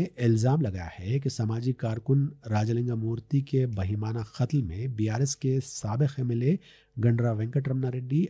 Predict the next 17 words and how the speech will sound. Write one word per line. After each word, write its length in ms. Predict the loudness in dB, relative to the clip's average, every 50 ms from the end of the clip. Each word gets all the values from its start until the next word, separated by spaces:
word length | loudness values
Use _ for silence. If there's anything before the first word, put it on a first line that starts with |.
| -2 -4
और 180 | -4 -2 -2 -2
बीआरएस 440 | -2 -2 -2 -2 -2 -2 -4 -4 -4
के 120 | -6 -6 -6 -6 -6
आला 220 | -4 -2 -2 -2 -4
कायदीन 500 | -6 -6 -6 -6 -4 -4 -4 -4 -6 -6 -8 -10
मुलविस 440 | -8 -6 -4 2 4 4 4 4 0
हैं 240 | 0 0 0 0 -2 -4 -10 -20 -20 -20 _ _ _ 2
क्योंकि 380 | 4 4 4 4 2 2 0 0
उन्होंने 640 | 0 -4 -2 0 2 4 4 4 4 2 0 -2 -4 -4 -4
कालेश्वरम 560 | -2 -2 -2 -2 -2 -4 -4 -2 -2 -2 -4
प्रोजेक्ट 440 | -4 -4 -4 0 0 0 0 0 -2
में 200 | -2 0 0 0 0
बीआरएस 380 | -2 -2 0 -2 -4 -4 -6 -6
के 220 | -2 -2 0 0
मुबैना 540 | 0 0 -2 0 -2 -2 -2 -2 -4 -4 -6 -6 -8
करप्शन 380 | -8 -8 -8 -8 -4 -4 -4 -4 -2
को 200 | 0 0 0